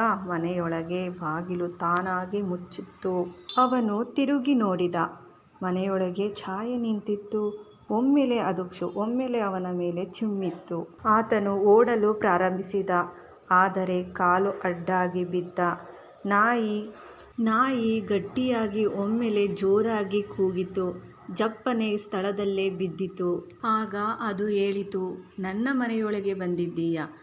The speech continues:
ಈಗ ನಿನ್ನ ಬಿಡುವುದಿಲ್ಲ, ಯಾವುದೇ ಕಾರಣಕ್ಕೂ ನಿನ್ನ ಬಿಡುವುದಿಲ್ಲ" ಎಂದು ಜೋರಾಗಿ ಹೇಳಿತು.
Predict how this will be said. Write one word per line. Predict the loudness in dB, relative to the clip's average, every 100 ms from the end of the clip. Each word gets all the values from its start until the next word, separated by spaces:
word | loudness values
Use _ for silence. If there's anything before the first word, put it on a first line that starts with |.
| -20 _ -6
ಈಗ | -4 -2 -4 -4
ನಿನ್ನ | -4 -4 -4 -2
ಬಿಡುವುದಿಲ್ಲ, | 0 0 0 0 -2 -2 -6 -10 -20 -20 _ -8
ಯಾವುದೇ | -2 -2 -2 -4
ಕಾರಣಕ್ಕೂ | -6 -8 -6 -6 -8 -8
ನಿನ್ನ | -6 -4 -4
ಬಿಡುವುದಿಲ್ಲ" | -4 -4 -2 -4 -4
ಎಂದು | -4 -4 -4
ಜೋರಾಗಿ | -8 -6 -4 -2 -2 -4 -4 -4
ಹೇಳಿತು. | -4 -4 -6 -8